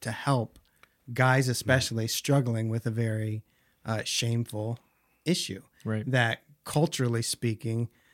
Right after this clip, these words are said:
Speaker 1: there's a lot of, um, rejection about and looking down upon. And and we're probably gonna get into the church too, and the church's view on this is, this issue and, and,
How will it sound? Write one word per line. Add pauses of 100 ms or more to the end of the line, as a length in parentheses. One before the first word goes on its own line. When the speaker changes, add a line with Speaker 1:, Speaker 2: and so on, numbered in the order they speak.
(140)
Speaker 1:
there's
a
lot
of,
um, (380)
rejection
about
and
looking
down
upon. (500)
And (640)
and
we're
probably
gonna
get
into
the
church
too,
and
the
church's
view
on (340)
this
is, (100)
this
issue
and, (160)
and,